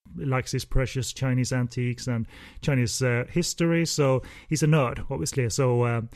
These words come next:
you wonder, w-, is the Superman the inner desire? Well, not from him. That's not his inner desire, as we find out. And the other brother, he, he, uh, woos like, uh,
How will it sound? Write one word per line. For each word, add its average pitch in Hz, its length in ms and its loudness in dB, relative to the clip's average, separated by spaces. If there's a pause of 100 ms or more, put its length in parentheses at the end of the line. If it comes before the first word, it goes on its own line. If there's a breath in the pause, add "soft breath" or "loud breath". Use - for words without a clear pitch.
(140 loud breath)
you 139 140 2
wonder, 135 460 4 (260)
w-, 135 340 -2
is 120 120 -4
the 135 60 -2
Superman 131 500 2
the - 100 -6
inner 120 260 2
desire? 127 640 -2
Well, 123 180 -2 (520)
not 120 220 2
from 175 180 2
him. 151 240 0 (200)
That's 117 240 -6
not 135 120 0
his 151 200 0
inner 113 180 -4
desire, 107 480 0
as 101 160 -4
we 110 180 -2
find 113 300 -2
out. 107 180 -4 (340 loud breath)
And 143 140 2
the 147 60 4
other 160 300 0
brother, 135 440 0 (360 loud breath)
he, 139 420 -2
he, 135 460 0
uh, 139 80 0
woos 139 760 4
like, 127 560 0
uh, 123 200 2